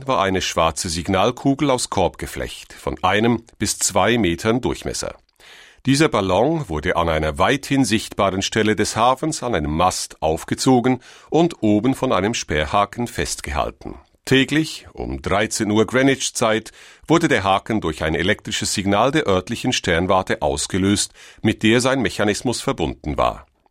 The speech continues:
Der Zeitball glitt dem Mast entlang in die Tiefe und stellte klar,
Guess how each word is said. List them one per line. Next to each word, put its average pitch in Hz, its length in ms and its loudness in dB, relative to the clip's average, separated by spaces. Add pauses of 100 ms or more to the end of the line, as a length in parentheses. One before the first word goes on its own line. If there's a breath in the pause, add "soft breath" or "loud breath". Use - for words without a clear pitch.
(400 loud breath)
Der 69 120 -6
Zeitball 127 600 -2
glitt - 440 -2
dem 82 140 0
Mast 87 280 0
entlang 104 340 0
in 113 100 2
die 107 140 -8
Tiefe 151 500 2 (300 loud breath)
und 135 120 0
stellte 110 320 0
klar, 95 460 0